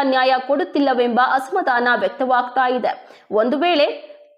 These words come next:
ಒಂದು ಕೋಳಿ ಸಾಕಲು ಸುಮಾರು ನಲವತ್ತಾರರಿಂದ ನಲವತ್ತೆಂಟು ದಿನಗಳ ಕಾಲ ಹತ್ತು ಐದು ಜನ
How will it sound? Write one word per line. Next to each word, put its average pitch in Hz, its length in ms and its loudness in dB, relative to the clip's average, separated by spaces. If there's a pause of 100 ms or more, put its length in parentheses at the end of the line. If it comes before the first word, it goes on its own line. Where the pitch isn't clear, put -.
(560)
ಒಂದು 330 340 2
ಕೋಳಿ 370 280 2
ಸಾಕಲು 311 420 0
ಸುಮಾರು 302 460 2
ನಲವತ್ತಾರರಿಂದ 285 960 -2
ನಲವತ್ತೆಂಟು 294 680 -2
ದಿನಗಳ 262 320 0 (180)
ಕಾಲ 226 240 0 (340)
ಹತ್ತು 330 380 0
ಐದು 269 340 0
ಜನ 247 240 -2